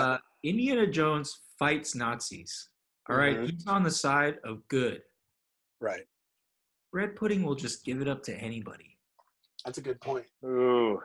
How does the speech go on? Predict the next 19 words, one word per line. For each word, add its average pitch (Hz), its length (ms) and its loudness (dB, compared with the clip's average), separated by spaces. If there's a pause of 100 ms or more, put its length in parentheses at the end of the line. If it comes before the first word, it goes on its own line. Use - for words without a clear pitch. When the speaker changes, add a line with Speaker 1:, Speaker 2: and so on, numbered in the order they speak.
Speaker 3:
that's 101 180 -6
a 95 40 -10
point 98 320 -4
for 87 100 -10
Speaker 2:
Bread, 170 220 2
Speaker 3:
fucking 90 160 -4
Indy. 90 260 -2
Speaker 2:
bread 202 240 0
pudding 214 260 4
would 196 140 6
love 233 380 2
to 208 80 -2
serve 175 320 0
some 131 180 -2
Nazis 107 640 -6 (240)
some 131 160 -8
delicious 117 460 -4
treats. 101 460 -10 (180)
Speaker 3:
Oh, 131 320 8